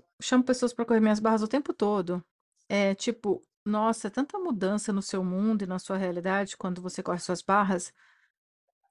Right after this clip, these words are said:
Sabe, todas as vezes que eu tenho essa energia mal-humorado, você tá ansioso, frustrado, qualquer coisa assim. Isso não é você, pois como eu mencionei, você é um ser infinito.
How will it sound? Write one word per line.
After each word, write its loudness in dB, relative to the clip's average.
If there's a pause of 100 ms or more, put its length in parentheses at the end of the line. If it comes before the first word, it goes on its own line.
(140)
Sabe, 0
todas 2
as 4
vezes 0
que 2
eu 0
tenho 0
essa -2
energia 0 (520)
mal-humorado, 2 (1400)
você -8
tá -2
ansioso, 4
frustrado, 2
qualquer 0
coisa 2
assim. -4 (440)
Isso -4
não 4
é 4
você, 0
pois -4
como -4
eu -4
mencionei, 2
você -4
é 2
um -2
ser 0
infinito. 0